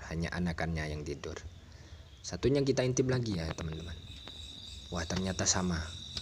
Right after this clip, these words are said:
Intinya burung puter ini tidurnya tidak diketahui ya.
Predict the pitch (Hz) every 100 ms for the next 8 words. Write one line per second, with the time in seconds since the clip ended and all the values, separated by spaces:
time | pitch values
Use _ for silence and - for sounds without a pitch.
0 | - - - - - 95 90 98 110 120
1 | 117 104 101 104 101 110 - 123 117 113
2 | 127 135 131 - 113 98 98 98 104 98
3 | 90 87 87 92 90 90 87 95 76 76